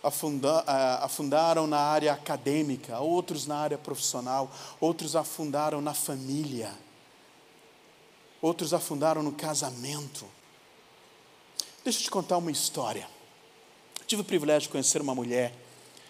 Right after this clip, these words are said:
seu nome é Teresia Wairimu, do Quênia. A irmã Teresia, ela era casada e era diaconisa junto com seu marido numa igreja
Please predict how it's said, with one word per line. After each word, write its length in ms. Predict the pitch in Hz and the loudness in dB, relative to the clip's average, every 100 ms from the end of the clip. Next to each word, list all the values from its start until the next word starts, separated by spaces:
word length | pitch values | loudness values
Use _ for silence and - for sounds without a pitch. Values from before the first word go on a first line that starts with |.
| - - | -20 -6
seu 220 | - - | 0 4
nome 260 | 135 135 139 | 4 6 4
é 40 | |
Teresia 920 | 127 160 139 123 120 143 147 139 139 139 - 131 | 2 0 2 2 2 0 4 4 4 -4 -10 -4
Wairimu, 760 | 120 131 127 123 123 131 131 - - - - - - - - - - | 0 0 0 0 2 2 0 -4 -20 -20 -20 -20 -20 -20 -20 -20 -12
do 80 | 123 | -10
Quênia. 500 | 123 - 143 117 90 80 - - - - - - - - - - - - - - - - - - | -6 -2 0 -2 -6 -10 -18 -20 -20 -20 -20 -20 -20 -20 -20 -20 -20 -8 -8 -6 -10 -12 -14 4
A 80 | 175 | 8
irmã 180 | 220 277 | 10 10
Teresia, 500 | 247 214 151 233 220 | 10 10 10 10 12
ela 100 | 196 | 12
era 120 | 196 | 10
casada 760 | 196 165 135 208 214 151 135 | 8 8 10 10 10 8 4
e 100 | 139 | 8
era 160 | 175 190 | 6 8
diaconisa 680 | 196 185 196 175 220 208 170 | 6 6 6 6 6 4 4
junto 240 | 202 196 | 2 2
com 100 | 196 | 2
seu 540 | - 185 165 147 131 143 | 6 6 8 4 2 6
marido 580 | 170 165 202 202 208 208 - - - | 8 10 6 6 2 2 -10 -18 2
numa 160 | 180 180 | 6 6
igreja 580 | 156 165 175 160 175 | 8 8 8 6 4